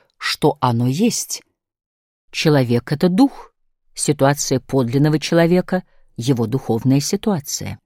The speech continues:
Тот, кто захочет уяснить эту ситуацию как ситуацию современную, задаст вопрос — как до сих пор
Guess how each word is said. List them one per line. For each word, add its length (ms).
Тот, 160
кто 200
захочет 540
уяснить 600
эту 140
ситуацию 680
как 180
ситуацию 540
современную, 720
задаст 540
вопрос — 480
как 200
до 120
сих 240
пор 260